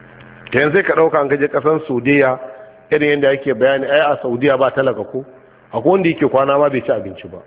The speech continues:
A ƙasan. Akwai talakan da kai ka fi shi arziki.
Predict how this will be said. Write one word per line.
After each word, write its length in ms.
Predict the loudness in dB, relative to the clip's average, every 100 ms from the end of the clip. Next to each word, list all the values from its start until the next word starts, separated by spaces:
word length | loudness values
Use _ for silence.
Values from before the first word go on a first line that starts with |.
| -20 _ _ _ _ -20 -20 -20 -20 -20 -4
A 100 | -2
ƙasan. 340 | -2 -2 -2 -4 -14 -20 -20 -20 -20 -20 -20 -20 -20 -20 -20 -20 -20 -16 -4
Akwai 280 | -2 0 0 0
talakan 440 | 0 2 2 0 -2
da 80 | 0
kai 160 | 0
ka 160 | 0 0
fi 140 | 0
shi 80 | -2
arziki. 540 | -2 -4 -4 -10 -14